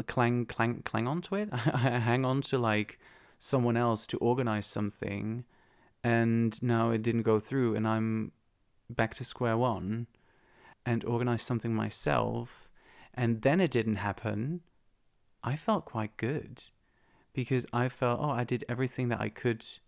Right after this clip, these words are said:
for myself to organize something, and it didn't happen," which was fine, because I felt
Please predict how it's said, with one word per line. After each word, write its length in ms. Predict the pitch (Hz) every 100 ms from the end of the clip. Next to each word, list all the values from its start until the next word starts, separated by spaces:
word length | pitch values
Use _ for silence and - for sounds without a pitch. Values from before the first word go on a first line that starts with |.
| _ _ _ _
for 160 | - 117
myself 540 | 110 107 120 113 107
to 100 | -
organize 340 | 151 170 117
something, 400 | - 104 - 107
and 100 | 110
it 60 | 127
didn't 140 | 147
happen," 540 | 123 170 - 98 110 135 - - - -
which 200 | 139 135
was 140 | 147 -
fine, 560 | 202 156 107 120 160 - _ _ _ _ _ _
because 300 | 143 143 143
I 140 | - 143
felt 440 | - 151 147 -